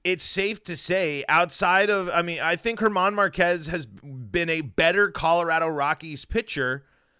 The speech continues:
than Ubaldo Jimenez. Ubaldo Jimenez pitches in Colorado one, two, three, four, five, five seasons, uh, getting traded in twenty eleven. So five and a half. So they've basically played the equivalent of the amount of time. We have seen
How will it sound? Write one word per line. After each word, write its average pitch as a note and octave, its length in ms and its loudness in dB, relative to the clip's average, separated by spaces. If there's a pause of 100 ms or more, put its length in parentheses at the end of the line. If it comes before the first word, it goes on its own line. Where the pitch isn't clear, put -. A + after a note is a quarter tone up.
(320)
than E3+ 720 -2
Ubaldo F3 380 -2
Jimenez. F#3+ 600 -2
Ubaldo F3+ 340 0
Jimenez F3+ 580 -4
pitches D#3 420 -4
in D#3 120 -12
Colorado C#3+ 720 2
one, D#3 600 -4
two, D3 380 -6
three, C#3+ 420 -10
four, C3+ 420 -4
five, C#3 420 -2 (500)
five F#3 360 4
seasons, D3+ 600 -8 (120)
uh, D3 440 2 (260)
getting D3+ 240 -4
traded D3+ 440 -4
in C3+ 180 -10
twenty C#3 340 -6
eleven. A#2+ 340 -6
So C#3 240 -6 (260)
five F#3+ 240 4
and E3+ 80 -6
a - 20 -6
half. C3 140 -4
So D#3+ 240 -6 (240)
they've D4 280 2
basically G#3+ 500 -4
played G3+ 280 -2
the E3 140 -6
equivalent F3 560 -4
of D#3+ 180 -4
the D#3 80 -6
amount D3+ 240 -4
of B2 80 -12
time. B2+ 320 -4
We G#3+ 180 -6
have C#4 160 -6
seen F#3+ 680 -6